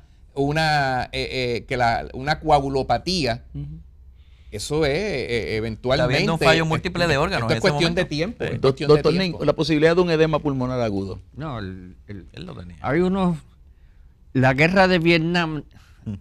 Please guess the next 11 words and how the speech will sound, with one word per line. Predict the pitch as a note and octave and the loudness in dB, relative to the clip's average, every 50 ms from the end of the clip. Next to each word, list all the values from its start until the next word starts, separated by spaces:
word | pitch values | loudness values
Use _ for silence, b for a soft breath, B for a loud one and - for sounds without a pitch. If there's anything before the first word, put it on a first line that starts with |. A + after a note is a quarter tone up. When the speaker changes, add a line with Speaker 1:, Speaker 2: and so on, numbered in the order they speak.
| - - | -8 -6
Speaker 4:
la, | A#2+ A2+ A2+ - - - A2 A2 A2 G2+ | -6 -6 -8 -10 -16 -18 -14 -12 -12 -12
fue | - - C#3+ | -10 -8 -6
un | D3+ D3+ | -6 -4
desastre | D3 D#3+ C#3+ - D#3+ D#3+ C#3+ - - - E3 D3+ C#3 | -2 -4 -2 -2 -2 -2 -2 -4 -6 -6 -4 -4 -4
para | - - C3 B2+ B2+ | -4 -4 -2 -2 0
la | B2+ B2+ B2 | 0 0 -2
humanidad, | B2 C3 C3 B2+ B2+ C3 C3 C#3+ D3 C#3+ D3 - - | -2 -2 -4 -4 -4 -4 -4 -4 -4 -6 -6 -10 -16
excepto | A2 A2+ - B2+ A2+ - - - B2 | -16 -12 -10 -10 -10 -10 -10 -12 -10
para | A#2 B2 A#2+ A#2+ A#2+ A#2 | -8 -8 -6 -6 -6 -6
la | A#2+ A#2 | -6 -6
medicina. | A2+ A#2+ A#2 A#2 A2 A2 - - D#3 D3+ C3 A2+ F#2+ | -8 -8 -10 -10 -10 -10 -10 -10 -10 -10 -10 -10 -12